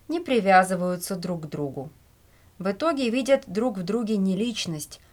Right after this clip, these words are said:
а набор полезных для себя функций. Четыре.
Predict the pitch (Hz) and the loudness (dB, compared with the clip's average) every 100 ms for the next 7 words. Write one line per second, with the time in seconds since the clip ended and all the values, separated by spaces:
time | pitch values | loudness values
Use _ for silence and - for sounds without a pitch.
0 | _ - 202 214 202 302 294 - 190 180 | _ -2 0 0 0 0 0 2 2 2
1 | 190 214 214 185 175 - 156 156 156 151 | 0 -2 -4 -4 -6 -6 -2 -2 -2 -6
2 | 147 143 - 147 147 - _ _ - - | -8 -8 -10 -10 -10 -20 _ _ -20 -20
3 | - - _ _ - - _ - _ - | -20 -20 _ _ -20 -20 _ -20 _ -20
4 | - - - - - - - 311 311 196 | -20 -20 -20 -20 -20 -14 -2 -2 0 -2